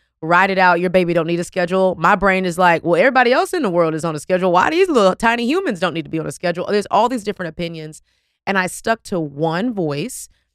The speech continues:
about how they did it, and I followed it. And let me just say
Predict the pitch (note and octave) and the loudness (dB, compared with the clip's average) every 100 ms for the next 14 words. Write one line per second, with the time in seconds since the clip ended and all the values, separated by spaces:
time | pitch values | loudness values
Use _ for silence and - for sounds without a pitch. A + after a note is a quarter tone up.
0 | _ _ F#3+ E3+ D#3+ - D#3 F#3+ A#3+ F3+ | _ _ 0 2 0 0 0 0 -2 0
1 | D#3 D#3 - E3+ E3 D3+ - D#3 E3+ F3+ | 0 -2 -4 -6 -6 -6 -2 0 0 0
2 | F#3+ F#3 D#3+ D3 D3+ F#3 A3 - A3+ G3+ | -2 -2 -2 -2 -4 -4 -6 -6 -2 0
3 | F3 | -2